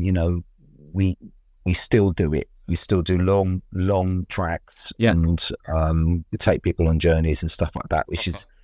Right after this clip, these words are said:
Speaker 2: Yeah.
Speaker 1: al-, was always the concept behind Leftfield, and, and that's never changed. And I refuse to fit that in today, into t-, to mod-, today's sort of modern wham bam, sort of three minute single type
Speaker 2: Yeah.
Speaker 1: of thing.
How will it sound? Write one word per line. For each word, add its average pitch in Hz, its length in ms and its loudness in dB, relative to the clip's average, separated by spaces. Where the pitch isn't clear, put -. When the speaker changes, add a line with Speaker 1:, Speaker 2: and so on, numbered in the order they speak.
Speaker 2:
Yeah. 107 200 -10
Speaker 1:
al-, 101 240 -2
was 90 220 0
always 92 360 0
the 80 100 -8
concept - 500 -2
behind 87 300 0
Leftfield, 92 480 0
and, 95 260 0
and 85 100 0
that's - 320 -4
never 95 260 0
changed. 92 560 -2
And 85 180 2
I 85 160 0
refuse 87 560 0
to - 80 -8
fit - 260 -2
that 76 220 -4
in 80 320 -4
today, 80 520 0
into - 200 -4
t-, - 100 -10
to - 140 -2
mod-, 85 260 4
today's 78 460 0
sort - 340 -8
of 82 140 -4
modern 82 480 0
wham 80 320 0
bam, 82 420 0
sort - 240 -4
of - 80 -2
three 90 300 0
minute 87 340 0
single 85 420 0
type 123 120 -4
Speaker 2:
Yeah. 127 220 4
Speaker 1:
of 78 120 -6
thing. 80 440 -6